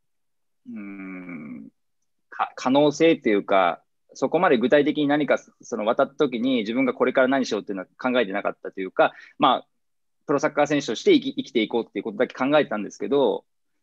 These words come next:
まず渡った時にその、なんか広さと近さは感じましたね。世界との。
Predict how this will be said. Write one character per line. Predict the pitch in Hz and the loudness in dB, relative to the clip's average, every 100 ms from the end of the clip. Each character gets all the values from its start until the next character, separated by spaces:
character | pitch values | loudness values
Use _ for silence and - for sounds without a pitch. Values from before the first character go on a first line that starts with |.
| - | -4
ま | 190 | 0
ず | 165 | 2
渡 | 135 | 2
っ | 175 | 0
た | - | -4
時 | 190 165 | -6 -6
に | |
そ | 127 113 | -6 -6
の、 | 101 95 _ | -8 -10 _
な | 120 | -10
ん | |
か | - | -8
広 | - 151 175 | -2 0 2
さ | 175 | 0
と | 165 | -2
近 | - 135 | -2 -2
さ | 139 | 0
は | 120 | 0
感 | 117 110 | -2 -4
じ | 104 | -6
ま | 95 | -12
し | |
た | - | -16
ね。 | - _ _ _ _ _ | -20 _ _ _ _ _
世 | 110 | -10
界 | 98 85 | -8 -8
と | - | -12
の。 | 82 | -18